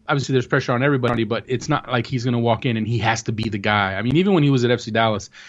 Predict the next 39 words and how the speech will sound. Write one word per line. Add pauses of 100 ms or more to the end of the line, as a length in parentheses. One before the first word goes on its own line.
(300)
he,
he
had
to
kinda
be
the
guy
there,
and,
and
I
don't
know
if
that
suited
him
all
that
well. (400)
It's
good
to
have
him
back, (100)
um, (180)
but
he
has
to
show
it,
though.
He
has
to
prove